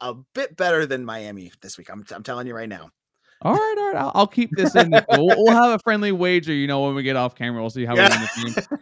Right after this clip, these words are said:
Speaker 2: But, A J, thank you so much for coming by, man. It's always a great time to talk to you. Please
Speaker 1: All right,
Speaker 2: let
Speaker 1: man.
Speaker 2: the people know where they can follow your work.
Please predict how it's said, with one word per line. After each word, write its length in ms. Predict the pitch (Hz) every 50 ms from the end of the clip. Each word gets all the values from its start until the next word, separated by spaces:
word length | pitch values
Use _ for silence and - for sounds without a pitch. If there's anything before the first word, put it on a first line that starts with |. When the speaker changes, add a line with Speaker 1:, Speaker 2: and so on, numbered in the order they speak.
| _ _ - 127
Speaker 2:
But, 180 | 156 160 165
A 160 | 165 165 170
J, 180 | 165 165 160 156
thank 240 | 151 - 180 165 165
you 60 | 170
so 280 | - - - 135 - 180
much 200 | 165 147 139 -
for 80 | 147
coming 200 | 131 143 135 123
by, 180 | 117 127 123 123
man. 120 | 127 127
It's 80 | 120 135
always 140 | 131 123 120
a 40 |
great 160 | 110 120 117 113
time 160 | 131 120 113
to 60 | 107
talk 240 | - 120 117 113 -
to 80 | 123
you. 140 | 117 120 120 - _ _ _ _ _ -
Please 120 | 156 156
Speaker 1:
All 40 | 143
right, 180 | 143 139 135 123
Speaker 2:
let 100 | 131 131
Speaker 1:
man. 80 | 131
Speaker 2:
the 40 | 131
people 200 | 151 160 151 151
know 240 | 135 135 139 143 135
where 140 | 135 139 135
they 120 | 123 135
can 100 | 127 123
follow 260 | - - 123 123 127
your 140 | 127 123 120
work. 320 | 113 120 135 156 - _